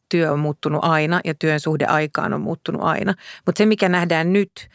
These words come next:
on se, että työn suhde aikaan on niinku eriytynyt entisestään. Et se just se... Että niinku organisaatiossa puhutaan niinku kasvavasta määrästä työaikajärjestelyitä ja jatkuvasta individualisaatiovaatimuksista ja siitä seuraavista erilaisista niinku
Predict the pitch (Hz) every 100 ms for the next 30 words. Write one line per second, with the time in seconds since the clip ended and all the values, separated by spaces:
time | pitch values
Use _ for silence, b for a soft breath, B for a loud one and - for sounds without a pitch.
0 | b - 170 165 165 - 202 180 165 165
1 | 156 170 165 160 151 156 160 156 - 170
2 | 160 147 151 151 160 147 - - - -
3 | - 202 160 _ - - 160 160 - 170
4 | 160 185 165 160 165 B B B B B
5 | B 208 196 185 175 165 160 175 170 165
6 | 160 156 - 170 165 151 147 156 151 -
7 | 175 165 160 156 156 156 151 160 151 -
8 | 156 151 147 156 147 151 160 - 151 -
9 | - 170 165 156 160 160 156 165 156 151
10 | 151 151 156 151 151 147 - 151 - 151
11 | 165 170 156 165 156 151 160 160 156 151
12 | 147 151 - 156 147 151